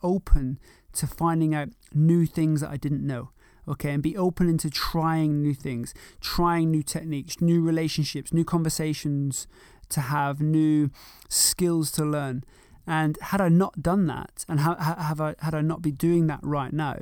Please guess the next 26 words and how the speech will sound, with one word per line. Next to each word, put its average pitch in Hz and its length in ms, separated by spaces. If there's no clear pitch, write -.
the 170 120
impact 214 520
then 151 280
on 143 440
the 139 60
relationship 147 360
with - 60
my 135 100
wife 147 400
and 147 200
my 139 100
kids 143 380
would 170 200
suffer - 560
massively, 156 640
um, 151 380
because 151 320
the 156 60
skill 226 320
set - 400
that 170 120
I 147 160
needed, 147 640
or 165 160
I 151 60
need 160 440